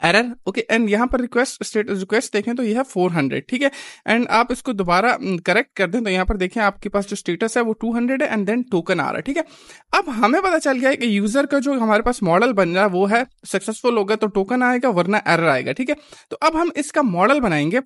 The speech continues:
और मॉडल जो हम बनाएंगे वो हम यूज़ करेंगे फ्रीज को, ठीक है। जिन लोगों को फ्रीज के बारे में आइडिया नहीं आ रहा वहाँ स्क्रीन के ऊपर देख लें, मैंने, अ,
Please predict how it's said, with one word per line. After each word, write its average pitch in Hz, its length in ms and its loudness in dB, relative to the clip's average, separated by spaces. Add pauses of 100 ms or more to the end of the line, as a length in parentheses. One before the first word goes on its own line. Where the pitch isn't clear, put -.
(320)
और 226 100 4
मॉडल 285 380 0
जो 285 120 -4
हम 269 200 -2
बनाएंगे 226 360 -2
वो 226 160 -2
हम 233 300 -4
यूज़ 208 240 -6
करेंगे 208 280 -4
फ्रीज 196 480 -6
को, - 140 -10
ठीक 247 200 -8
है। 185 160 -4
जिन 214 160 -6
लोगों 254 160 -2
को 262 80 -6
फ्रीज 240 260 -6
के 262 80 -10
बारे 233 180 -2
में 226 120 -4
आइडिया 220 200 -2
नहीं 233 180 -4
आ 202 120 0
रहा 208 120 -2
वहाँ 185 180 -6
स्क्रीन 208 280 -6
के 202 80 -10
ऊपर 196 160 -6
देख 170 200 -6
लें, 220 80 -8
मैंने, 190 240 -6
अ, - 60 -12